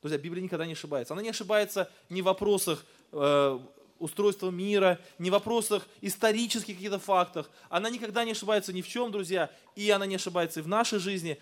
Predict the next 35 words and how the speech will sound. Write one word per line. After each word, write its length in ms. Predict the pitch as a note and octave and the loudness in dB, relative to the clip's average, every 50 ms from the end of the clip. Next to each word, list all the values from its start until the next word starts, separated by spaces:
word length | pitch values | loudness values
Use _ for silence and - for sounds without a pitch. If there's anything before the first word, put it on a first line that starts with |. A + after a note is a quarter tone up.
| - - - | -12 -6 -2
она 200 | - D#3+ F3 F3+ | 0 2 2 2
не 80 | F3+ | 0
ошибается 580 | F3 - F#3 F3 F3 E3+ E3+ E3+ D#3+ - - D#3 | -2 -2 -2 0 2 2 2 2 0 -2 -4 -4
и 340 | C#3+ - F3 F3 E3 D3+ - - _ | -4 -4 -4 -4 -4 -4 -6 -12 _
когда 240 | - E3 D#3+ D#3 E3 | -12 -8 -4 -4 -4
с-, 180 | - - E3 D#3 | -4 -4 -8 -6
говорит 320 | D3+ E3+ E3+ E3+ E3+ E3 | -2 2 2 2 2 2
о 60 | E3+ | 0
том, 160 | E3 - F#3 F3 | 2 2 2 2
какие, 380 | - F3+ - - F#3+ F#3 E3+ | 2 -2 -2 0 0 0 0
какое 300 | C#3+ - - F3 F3+ F#3+ | 0 0 0 2 4 4
у 20 | F#3 | 4
нас 140 | F3+ D#3 | 4 0
будущее 460 | D3 D3+ G3+ B3+ A#3+ A3 - - G3+ G3 | -2 -2 -2 0 0 0 2 2 2 2
ждет, 320 | D#3+ D3 F#3+ F#3 E3+ - - - - - - | 2 2 2 2 2 0 -4 -18 -18 -6 -2
она 180 | D3+ D#3+ F#3 | 0 0 2
не 80 | G3+ G3 | 0 0
ошибается, 380 | F#3+ - G3+ F#3+ G3+ G3 F#3+ - | -2 -2 2 4 4 4 2 2
когда 200 | F#3+ F3+ F#3+ F#3 | 0 2 2 2
говорит 240 | F3+ F#3 F#3+ - | 2 0 0 0
о 60 | G3 F#3 | -2 -2
том, 140 | G3+ G3+ | -2 -2
как 160 | F#3 G#3 G3+ - | 0 0 -2 -2
настоящее 640 | G3+ F#3 - G3 F#3 F3 G3+ A#3 B3 A#3+ - A#3 | -2 -2 0 0 2 4 4 4 4 4 2 2
надо 180 | G#3 G#3 F#3+ G3 | 0 0 0 0
изменить, 400 | F#3 E3+ F#3 F#3+ F#3+ F3+ D#3+ - - - - - - | -4 -4 -4 -2 -2 -4 -4 -6 -14 -20 -20 -6 -2
она 200 | E3 D#3+ G3 G#3+ | 0 0 2 2
не 80 | A3 | 0
ошибается, 380 | G#3+ - A3+ F#3+ A3 A3+ G#3+ - | -2 -2 0 2 2 2 2 2
когда 160 | G#3+ G3 G3+ | 0 0 0
говорит, 180 | F#3 G3+ F#3+ - | 0 -2 -2 -4
как 120 | G3 F3 | -4 -4
нужно 180 | G3+ G#3 F#3 G3 | -4 -4 -4 -4
строить 220 | - A3 G#3 F#3+ | -2 -2 -2 -2
отношения, 760 | F#3+ - F3+ F3 E3 - - A#3 A#3+ A#3 G#3+ G3+ F3 C#3+ A#2+ | -2 -4 -4 -4 -4 -2 0 0 0 0 0 0 0 0 -2